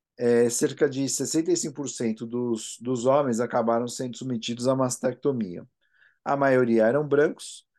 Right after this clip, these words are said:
e receptores de estrogênio e progesterona positivos e her dois negativos. O grupo que recebeu esvaziamento axilar tava relacionado a casos com dois, até dois linfonodos sentinelas positivos.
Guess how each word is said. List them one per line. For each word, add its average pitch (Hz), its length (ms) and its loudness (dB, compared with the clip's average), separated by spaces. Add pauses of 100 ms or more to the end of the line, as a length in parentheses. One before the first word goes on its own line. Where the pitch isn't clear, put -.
(260)
e 127 60 -8
receptores 135 520 0
de - 40 -12
estrogênio 135 400 2
e - 20 -6
progesterona 113 680 -2
positivos 135 720 -4
e 135 60 -4
her 127 220 2
dois 110 400 2
negativos. 107 960 -8 (960)
O 127 140 -4
grupo 208 320 2
que 285 120 -6
recebeu 131 680 2
esvaziamento 113 540 -2
axilar 120 500 0
tava 123 240 -2
relacionado 127 720 -2
a 117 60 -2
casos 127 460 -4
com 123 260 -10
dois, 143 600 4
até 123 260 -2
dois 135 240 2
linfonodos 120 880 -4
sentinelas 113 480 -6
positivos. 151 760 -6